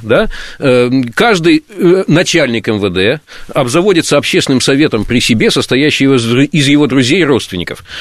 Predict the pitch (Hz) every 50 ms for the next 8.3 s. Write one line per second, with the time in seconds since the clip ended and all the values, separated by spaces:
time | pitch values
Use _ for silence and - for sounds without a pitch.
0 | - - - - - - 139 123 117 117 120 - - 180 196 220 220 202 - -
1 | 190 165 175 208 - - 190 226 - 214 190 - 160 143 143 185 202 - 170 151
2 | 151 165 165 - 151 - - 156 123 101 92 90 80 - - - - - - -
3 | 139 127 135 131 135 139 127 127 - - 120 101 95 87 82 90 87 - 147 139
4 | 165 - - 160 135 - - - 214 170 - 143 123 - - - - 156 139 131
5 | 101 - 101 104 113 117 120 110 101 95 95 104 117 110 120 127 160 127 123 120
6 | 110 95 - 98 - - - 95 92 92 - 101 87 101 92 87 90 110 165 180
7 | - - 139 135 156 175 170 147 - 233 240 - 254 262 262 208 165 131 123 117
8 | 104 110 117 123 -